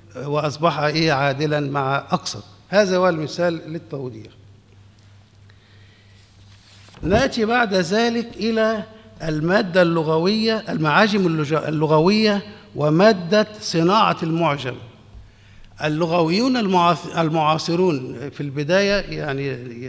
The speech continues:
يصرون على أن يقال صناعة المعجم وليس تأليف المعجم، لأنهم يعتبرون صناعة المعجم أو عمل المعجم كأنه صناعة لها أدوات ولها طرق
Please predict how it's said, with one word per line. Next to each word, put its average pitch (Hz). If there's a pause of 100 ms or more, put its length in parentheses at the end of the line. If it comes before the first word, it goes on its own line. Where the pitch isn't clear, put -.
(140)
يصرون 151
على 202 (500)
أن 160
يقال 170
صناعة 190
المعجم 190
وليس 180
تأليف 175
المعجم، 131 (560)
لأنهم 190
يعتبرون 160
صناعة 180
المعجم 170
أو 139
عمل 180
المعجم 208 (320)
كأنه 170
صناعة 139 (720)
لها 190
أدوات 165
ولها 160
طرق 202